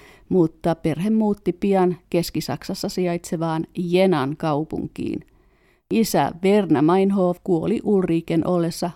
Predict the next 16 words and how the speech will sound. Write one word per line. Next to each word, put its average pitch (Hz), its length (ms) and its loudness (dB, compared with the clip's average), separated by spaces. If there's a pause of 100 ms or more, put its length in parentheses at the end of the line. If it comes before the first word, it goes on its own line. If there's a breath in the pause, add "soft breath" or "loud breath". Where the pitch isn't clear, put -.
(120)
vasta 208 220 -6
kuusivuotias. 160 1080 -4 (580)
Pian 190 320 6
isän 185 340 2
kuoleman 185 420 4
jälkeen 185 520 0
perheasetelma 202 880 -2
muuttui, - 600 -4 (240)
kun - 220 -6
äidin 175 440 0
opiskelutoveri 180 1000 -4 (340 soft breath)
Renate 180 460 2
Riemek 202 520 0 (220)
muutti 165 380 -2
Meinhofin 185 640 -2
perheeseen. 151 840 -8